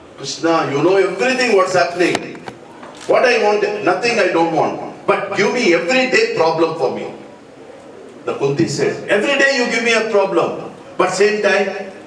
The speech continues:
you give me every day how to solve the problems." That is the Kunti that everybody should remember. We want problems, we want solutions, we want challenges in life. See that you will, uh, solve it, and inculcate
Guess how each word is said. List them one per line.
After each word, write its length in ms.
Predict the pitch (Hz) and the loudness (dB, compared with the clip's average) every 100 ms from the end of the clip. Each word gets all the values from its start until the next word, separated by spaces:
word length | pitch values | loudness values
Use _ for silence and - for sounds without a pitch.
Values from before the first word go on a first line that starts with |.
| - | -2
you 180 | 160 170 | 2 2
give 120 | 190 | 2
me 140 | 202 180 | 4 4
every 260 | 156 175 | 4 2
day 460 | 160 180 - - - - - - - - | 4 2 0 -6 -12 -16 -18 -18 -20 -4
how 160 | 170 170 | 0 0
to 120 | 165 | 0
solve 280 | - 110 - | 0 0 0
the 120 | - | -2
problems." 880 | 98 85 - - - - - - - | -4 -8 -10 -12 -10 -10 -10 -14 -10
That 200 | - - | -8 -4
is 160 | 185 156 | -4 -2
the 100 | 143 | -2
Kunti 720 | - 120 135 110 101 - - - | -2 -8 -6 -6 -6 -10 -12 -6
that 240 | 98 - | -4 -4
everybody 520 | - 104 156 160 151 | -4 0 0 2 0
should 240 | - 120 98 | 0 -4 -6
remember. 760 | 104 131 143 139 - - - - | -2 0 2 2 0 -6 -10 -4
We 120 | 143 | 0
want 320 | 139 151 359 160 | 2 2 2 2
problems, 500 | 170 180 226 208 - - | 2 2 0 -2 -6 -6
we 120 | - 139 | -2 2
want 280 | 151 156 | 2 2
solutions, 880 | - 156 196 214 226 - - - - | 2 2 2 2 2 2 0 -4 -2
we 120 | 147 | 2
want 260 | 151 151 151 | 4 2 0
challenges 600 | - 226 214 208 208 208 | 0 2 2 0 0 0
in 100 | 208 | 2
life. 480 | 208 240 - - - | 2 2 -2 -6 -6
See 300 | - 196 302 | 0 2 2
that 260 | 311 294 - | 2 0 0
you 160 | 240 | 0
will, 280 | 220 202 185 | 2 2 4
uh, 220 | 170 156 | 4 2
solve 340 | 143 160 170 165 | 2 2 2 0
it, 100 | 143 - - | -4 -6 -6
and 460 | - - 123 101 - - - - - - - | -2 0 -2 -6 -10 -16 -18 -20 -20 -20 -8
inculcate 880 | 131 151 165 160 156 160 156 147 - | -6 -2 0 0 0 -2 -2 -4 -8